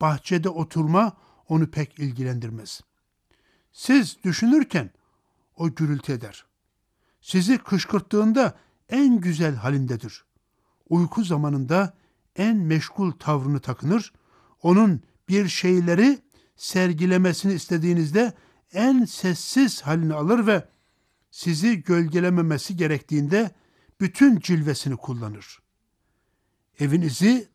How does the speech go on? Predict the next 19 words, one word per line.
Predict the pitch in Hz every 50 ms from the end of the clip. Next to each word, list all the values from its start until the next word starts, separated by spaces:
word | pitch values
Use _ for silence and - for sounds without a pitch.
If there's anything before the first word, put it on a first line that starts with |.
| -
darmadağın | - 160 190 196 180 151 131 139 123 120 117
eder, | 110 101 113 107 - _ _ _ _ _ _ _ _ _ _ _ _
saçınızı | - - - 175 - - 196 185 190 165 175 220 180
bozar | 160 131 110 139 165 196 185 - _ _ _ _ _ _ _ _ _ -
ve | 135 139 160 170 165 147 123 - _ _ _ _ -
itibarınızı | 170 - - - 160 143 151 147 131 139 127 117 147 131
azaltır. | 117 - 123 113 104 - - 110 - - - _ _ _ _ _ _ _ _ _ _ _ _ _ -
Paranızı | - 151 165 175 175 180 175 165 202
harcar, | 151 123 120 110 - - 180 208 196 - _ _ _ _ _ _ _
zamanınızı | - 131 160 160 156 151 147 151 147 143 131 139 143
alır | 131 117 147 202 196 - - _ _ _ _ _ _ _ _ _ -
ve | 135 147 160 147 139 - -
sinirlerinizi | - - - 170 170 165 156 151 147 143 135 143 139 123 117 143 185 202 208 185 151 _
gerer. | - - 131 117 110 - - - - _ _ _ _ _ _ _ _ _ _ _ _ _ _ _ -
Ve | 170
tam | 165 - - - 247 269 247 185
sabrınız | - - - - 180 185 170 190 185 190 190 147 -
taşmak | - - 170 151 - - 175 156 - _ -
üzereyken | 131 127 151 147 208 254 240 - - 147 107